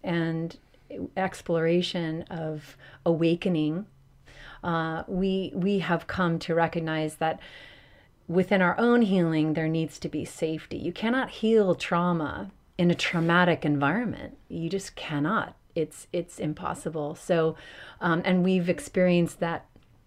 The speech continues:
trauma perpetuated in ceremonial containers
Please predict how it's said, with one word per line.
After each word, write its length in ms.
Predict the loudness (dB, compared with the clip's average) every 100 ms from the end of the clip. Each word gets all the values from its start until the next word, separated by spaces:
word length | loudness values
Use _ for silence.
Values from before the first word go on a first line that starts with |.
| _ _ -20 -14
trauma 420 | -4 0 2 2
perpetuated 1000 | 0 -8 -6 -4 -2 0 2 4 2 2 -10 -20 -4
in 400 | 2 4 6 4
ceremonial 800 | 0 2 2 4 2 2 2 0
containers 880 | 0 -2 -2 0 0 0 -4 -12